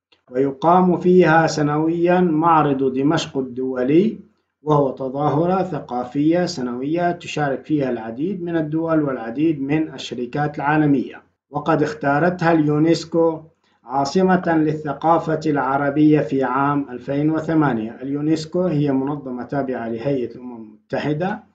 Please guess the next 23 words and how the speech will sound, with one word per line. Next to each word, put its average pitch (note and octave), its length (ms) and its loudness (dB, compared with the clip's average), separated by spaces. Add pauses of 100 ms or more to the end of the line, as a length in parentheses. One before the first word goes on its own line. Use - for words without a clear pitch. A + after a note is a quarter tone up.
(220)
مختصة C3 540 -4
بالثقافة، D3 800 -4
اختارت D#3 640 -2
مدينة C3+ 360 -4
دمشق C3 520 -6
عاصمة C3+ 640 -4
الثقافة B2+ 580 -12
العربية، A#2 600 -12
وتعد E3+ 800 0 (220)
دمشق D#3 600 2 (160)
أهم F3+ 440 2
وأكبر D#3+ 640 -2
منبع E3 720 2
حضاري D3 840 0
وروحي C#3 720 -2
وفكري D3+ 800 -2
في D3 220 0
بلاد D3 440 -2
الشام. D3+ 480 -2 (640)
بلاد D3+ 300 2
الشام E3 540 -2
يقصد D3 480 -4
بها D#3+ 560 4